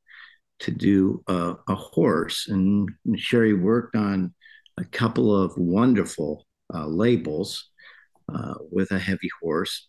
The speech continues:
with a plow and things like that. And then eventually, uh, a couple of people actually even helped us s-, suggest that maybe a profile would be great. And the,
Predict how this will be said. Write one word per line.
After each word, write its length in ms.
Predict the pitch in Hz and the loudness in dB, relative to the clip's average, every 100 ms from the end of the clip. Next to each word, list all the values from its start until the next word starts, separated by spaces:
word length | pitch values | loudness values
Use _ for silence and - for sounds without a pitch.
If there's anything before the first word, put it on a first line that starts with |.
| _ | _
with 180 | 92 85 | -6 -4
a 40 | 87 | -4
plow 640 | - 98 87 78 82 90 | -6 -2 -2 -2 -4 -4
and 240 | 85 78 | -4 -4
things 300 | 87 80 82 | -4 -4 -4
like 200 | - 90 - | -6 -6 -8
that. 320 | 82 69 71 - - - _ _ _ | -8 -10 -12 -16 -20 -20 _ _ _
And 280 | 82 80 80 | -4 -2 0
then 440 | 82 80 76 76 _ _ | -2 -2 -4 -8 _ _
eventually, 960 | 87 82 113 110 - 98 98 85 87 - _ _ _ _ _ _ _ _ _ | -4 0 2 0 -2 0 0 0 -2 -10 _ _ _ _ _ _ _ _ _
uh, 240 | 101 90 80 | -6 -6 -4
a 40 | - | -4
couple 240 | 127 98 | -2 -2
of 100 | 85 | -2
people 640 | - 127 87 80 76 - _ _ _ - | 0 0 -2 -4 -6 -10 _ _ _ -8
actually 300 | 85 - 98 | -6 -4 -2
even 120 | 80 | -2
helped 360 | 80 123 135 - | 0 -2 -2 -6
us 320 | 69 - - - | -8 -8 -12 -14
s-, 340 | - - - | -12 -12 -6
suggest 680 | 95 87 95 101 87 - - - - - _ - | -4 -2 0 0 -2 -6 -10 -20 -20 -20 _ -6
that 140 | 78 | -2
maybe 200 | 87 101 | 0 2
a 40 | - | 0
profile 640 | - 123 110 87 73 71 | 0 0 0 0 0 -2
would 160 | 65 - | -4 -8
be 100 | 69 | -10
great. 400 | - 71 67 - _ _ _ _ _ - | -8 -6 -6 -8 _ _ _ _ _ -4
And 400 | 85 78 78 85 _ _ _ _ | -2 0 -4 -6 _ _ _ _
the, 180 | - 92 | -2 -2